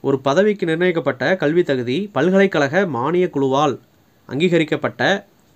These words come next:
பல்கலைக்கழகத்தால் அளிக்கப்படும் இளநிலை பட்டத்திற்கு,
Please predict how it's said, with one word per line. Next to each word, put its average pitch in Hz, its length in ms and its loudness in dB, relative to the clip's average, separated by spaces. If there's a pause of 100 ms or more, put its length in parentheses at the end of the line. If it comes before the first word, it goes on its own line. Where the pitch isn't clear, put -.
(200)
பல்கலைக்கழகத்தால் 151 920 0
அளிக்கப்படும் 147 600 -4 (920)
இளநிலை 190 500 4 (140)
பட்டத்திற்கு, 156 580 -4